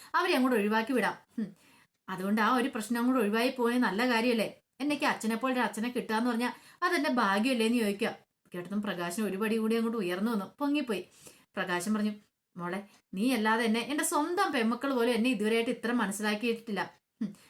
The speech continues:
അല്ലേലും പറഞ്ഞിട്ട് കാര്യമൊന്നുമില്ല, അവരെന്നോട് ചെയ്ത ക്രൂരതയൊക്കെ എനിക്ക് ചിന്തിക്കാൻ പറ്റുന്നതിൽ അപ്പുറമാന്ന്" പറയാണ്.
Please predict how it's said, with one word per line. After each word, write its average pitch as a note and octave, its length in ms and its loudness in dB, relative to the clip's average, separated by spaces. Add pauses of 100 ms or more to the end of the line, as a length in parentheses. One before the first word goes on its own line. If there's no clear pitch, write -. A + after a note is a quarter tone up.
(120)
അല്ലേലും F3 320 -4
പറഞ്ഞിട്ട് F#3+ 340 -2
കാര്യമൊന്നുമില്ല, A#3 640 2 (180)
അവരെന്നോട് C#4 480 2
ചെയ്ത C4 180 2
ക്രൂരതയൊക്കെ A#3 600 -2
എനിക്ക് A3+ 240 0
ചിന്തിക്കാൻ G3+ 540 -2
പറ്റുന്നതിൽ A#3+ 320 0
അപ്പുറമാന്ന്" A3+ 460 0
പറയാണ്. G#3+ 340 0